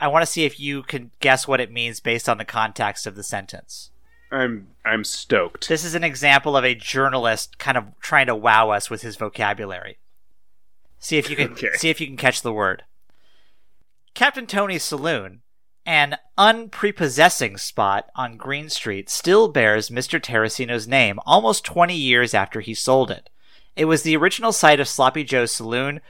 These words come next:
Speaker 1: which was the favorite watering hole of Ernest Hemingway when he lived in Key West in the nineteen thirties. So he built his bar on the original site of Sloppy Joe's, and then the new Sloppy Joe's was built as a tourist thing, and that's what the author, the anonymous blogger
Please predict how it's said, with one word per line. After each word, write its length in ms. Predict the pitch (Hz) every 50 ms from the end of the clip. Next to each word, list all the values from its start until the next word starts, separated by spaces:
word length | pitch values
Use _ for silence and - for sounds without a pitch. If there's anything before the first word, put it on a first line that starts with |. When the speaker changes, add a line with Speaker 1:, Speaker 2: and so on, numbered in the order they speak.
| - - -
Speaker 1:
which 200 | - 143 135 - -
was 100 | 135 -
the 140 | - 127 110
favorite 400 | - 165 170 185 180 202 170 147
watering 360 | 139 127 120 120 123 123 110
hole 200 | 117 117 120 120
of 100 | 110 95
Ernest 380 | - - 151 160 165 170 - -
Hemingway 600 | 151 147 139 131 113 104 104 101 98 98 95 - - - - - -
when 160 | - 127 131 131
he 140 | 135 135
lived 200 | 120 120 113 110
in 80 | 123 107
Key 200 | - - 123 113
West 260 | 98 101 98 101 - -
in 80 | 107
the 60 | 104
nineteen 360 | 98 95 90 92 - 101 95 -
thirties. 520 | - 110 107 101 98 92 - - - - - - - - - - - - - - -
So 140 | - - 139
he 140 | 123 147 175
built 260 | 151 180 170 160 139
his 200 | 147 156 156 135
bar 300 | - 147 131 127 123 127
on 120 | 120 120 113
the 100 | 120 113
original 320 | 110 123 113 - 123 123
site 220 | - - 120 113 107
of 80 | 101
Sloppy 280 | - - 110 110 - 107
Joe's, 480 | 98 - 120 123 123 123 123 120 - - - - - - - - - - -
and 120 | 131 120
then 120 | 139 127
the 80 | 117 113
new 200 | 110 131 160 180
Sloppy 400 | 170 - - 165 147 143 - 147
Joe's 520 | 135 123 135 139 135 131 131 127 127 117 -
was 200 | 127 117 107 -
built 280 | - 127 123 123 117
as 120 | 127 110 104
a 60 | 107
tourist 460 | - - - 139 135 135 131 135 -
thing, 240 | - 135 131 127 120
and 120 | 117 120 117
that's 260 | 120 120 123 - -
what 160 | 131 127 120
the 320 | - 123 120 117 120 - - - -
author, 560 | 120 113 117 - - 127 117 117 117 110 - 110
the 100 | - 131
anonymous 420 | 120 117 120 120 123 120 120 110
blogger 500 | - - 117 113 113 110 107 113 110 110